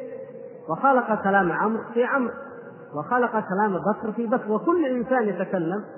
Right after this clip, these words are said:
فإن الله هو الذي خلق كلامه فيه. فإذا كان كلام الله عز وجل هو ما خلقه في غيره،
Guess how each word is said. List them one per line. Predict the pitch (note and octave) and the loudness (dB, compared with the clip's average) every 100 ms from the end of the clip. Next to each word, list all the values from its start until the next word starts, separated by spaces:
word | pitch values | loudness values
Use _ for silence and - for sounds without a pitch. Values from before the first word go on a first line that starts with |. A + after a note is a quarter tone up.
| - - | -16 -2
فإن | A#3 C4 G#3+ | 2 4 2
الله | F#3+ G#3 B3 | 2 2 2
هو | G#3+ G#3+ | 4 2
الذي | A3+ G#3+ G3+ | 2 2 0
خلق | A3+ A3+ G3 F3+ | 0 0 -2 -6
كلامه | D#3 D#3+ F#3 F#3+ - - - - | -4 -2 -2 -4 -10 -16 -12 -4
فيه. | B3+ - - - - - - | -2 -2 -8 -18 -18 -18 -2
فإذا | B3 C4 B3+ | 0 2 2
كان | C4 C4+ A3 F3+ | 2 2 2 0
كلام | G3 A3+ G#3 | 0 0 2
الله | G3+ G#3+ F#3 | 2 2 0
عز | E3+ G3+ E3 | -2 -4 -4
وجل | F3+ E3+ F3 - - - - - | -2 -2 -2 -6 -14 -16 -10 2
هو | G#3+ | 4
ما | A#3 A#3 | 4 2
خلقه | A3 A#3+ B3+ A#3+ A3 F#3+ | 2 0 0 2 2 2
في | G#3 | 2
غيره، | G#3+ B3+ C4 | 4 4 4